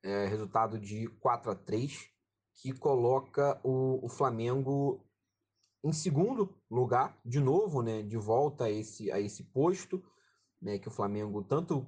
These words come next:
viveu nesse Campeonato Brasileiro, sem perseguindo a liderança e ainda não assumiu a liderança no Campeonato Brasileiro, é algo recorrente do que a gente já falou aqui. É, enfim,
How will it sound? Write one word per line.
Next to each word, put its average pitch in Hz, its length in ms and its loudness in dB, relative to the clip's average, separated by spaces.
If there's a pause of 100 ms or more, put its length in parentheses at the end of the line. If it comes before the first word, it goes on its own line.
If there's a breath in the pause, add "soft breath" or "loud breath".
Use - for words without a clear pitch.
viveu 139 420 2
nesse 139 280 -2
Campeonato 113 440 -2
Brasileiro, 107 340 0
sem 170 220 0
perseguindo 151 560 0
a 139 60 4
liderança 127 640 2
e 131 60 6
ainda 131 200 2
não 139 140 4
assumiu 151 480 2
a 151 40 4
liderança 117 540 2
no 107 100 -6
Campeonato 98 340 -6
Brasileiro, 117 420 2
é 123 40 4
algo 120 220 0
recorrente 120 480 -2
do 113 80 -6
que - 80 -10
a 110 40 -6
gente 107 200 -6
já 113 160 2
falou 104 260 0
aqui. 175 460 -2 (1120 soft breath)
É, 92 880 0
enfim, 143 440 0